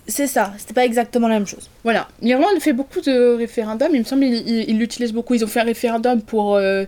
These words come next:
Speaker 2: le mariage pour tous, ils ont fait un référendum aussi, il me semble, pour l'avortement.
Speaker 1: Mais moi, je pense qu'on devrait utiliser beaucoup plus le référendum.
Speaker 2: Bah, en fait,
Speaker 1: c'est une des manières aussi de repolitiser la, la population, parce qu'on se rend compte que c'est, c'est le moment, euh.
Speaker 2: <laughs> C'est le moment, parlons-en.
Speaker 1: <laughs> Mais déjà, c'est, c'est,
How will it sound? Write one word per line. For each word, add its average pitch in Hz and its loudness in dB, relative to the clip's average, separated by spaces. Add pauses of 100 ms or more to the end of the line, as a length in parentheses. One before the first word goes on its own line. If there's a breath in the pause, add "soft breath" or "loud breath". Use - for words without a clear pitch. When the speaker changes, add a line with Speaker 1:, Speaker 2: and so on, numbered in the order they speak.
Speaker 2:
le 202 -4
mariage 202 0
pour 190 -8
tous, 269 0
ils 233 -2
ont 208 -4
fait 202 -2
un 190 0
référendum 202 -4
aussi, 233 -2
il 214 0
me 196 -2
semble, 208 -4
pour 208 -8
l'avortement. 185 -4 (120)
Speaker 1:
Mais 254 0
moi, 269 2
je - -18
pense 330 -6
qu'on 247 -4
devrait 220 0
utiliser 214 -6
beaucoup 202 -8
plus 208 -10
le 214 -4
référendum. 190 -6
Speaker 2:
Bah, 247 2
en 254 -2
fait, 320 -2
Speaker 1:
c'est 247 0
une 240 4
des 233 2
manières 240 2
aussi 233 -2
de 202 4
repolitiser 226 0
la, 202 2
la 196 0
population, 202 -4
parce 220 -2
qu'on 208 0
se - -6
rend 214 -2
compte 254 -2
que 196 0 (260 loud breath)
c'est, 190 -4
c'est 220 -2
le 202 -2
moment, 214 0
euh. 202 0 (120)
Speaker 2:
<laughs> 247 -4
C'est 294 2
le 247 2
moment, 277 2
parlons-en. 269 2 (180)
Speaker 1:
<laughs> 240 -2
Mais 254 4
déjà, 285 2 (100)
c'est, 240 -4
c'est, 240 0